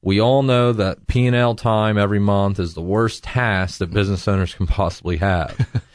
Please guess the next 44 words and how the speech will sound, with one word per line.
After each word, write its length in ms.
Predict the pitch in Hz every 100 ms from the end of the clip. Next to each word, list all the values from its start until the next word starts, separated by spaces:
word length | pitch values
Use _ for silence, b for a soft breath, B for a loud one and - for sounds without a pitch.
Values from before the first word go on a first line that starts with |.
| B B B -
And 140 | 104
if 140 | 107
you're 160 | 135 165
maintaining 580 | 156 156 139 139 120 107
it 40 |
yourself, 760 | 95 95 - 151 104 87 92 101
make 240 | 110 117
sure 180 | - 131
you 220 | 117 113
do 280 | 113 110 104
it, 200 | 98 -
you 120 | 107
set 260 | - 123 117
up 100 | 104
a 80 |
habit 480 | 98 123 117 98 92
to 80 | 101
do 140 | 101
it 100 | 101
consistently 680 | 92 104 - 113 - 104 98
every 200 | 101 98
month. 420 | 95 90 85 85
Um, 300 | 85 90 87 87
I 80 |
know 220 | 113 117 110
for 180 | 101
our 140 | 110 127
firm, 280 | - 113 107
what 140 | 95
we 140 | 104
do 260 | 101 104 101
is 160 | 92 90
we, 340 | 101 101 95
I 140 | -
time 340 | 98 - 120 110
block 300 | 85 85 -
it 240 | 85 85 B B B
on 320 | 92 95 87
the 100 | 80
same 380 | - 110 117 131
day 520 | 113 104 101 101 98 -
every 260 | 101 104
single 320 | 107 113 110 104
month 420 | 95 87 85